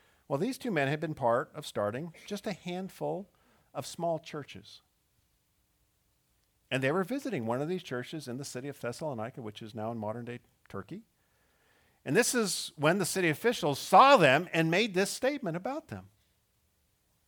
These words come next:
"No, no, no, no, no. These are the men that are turning the world upside down. We don't want anything to do with that.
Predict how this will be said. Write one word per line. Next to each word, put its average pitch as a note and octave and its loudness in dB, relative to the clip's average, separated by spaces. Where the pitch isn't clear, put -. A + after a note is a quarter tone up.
"No, G3 8
no, G#3+ 4
no, G#3+ 4
no, - -
no. G3+ 6
These A#3+ 4
are A3+ 8
the G#3 10
men G3 8
that F#3+ 8
are E3 8
turning G3 4
the F#3 4
world G3+ 6
upside F3 4
down. F#3 6
We C#3 6
don't F3 6
want F#3 8
anything G3+ 2
to F3+ 0
do F#3+ 2
with D3+ 4
that. D3+ 2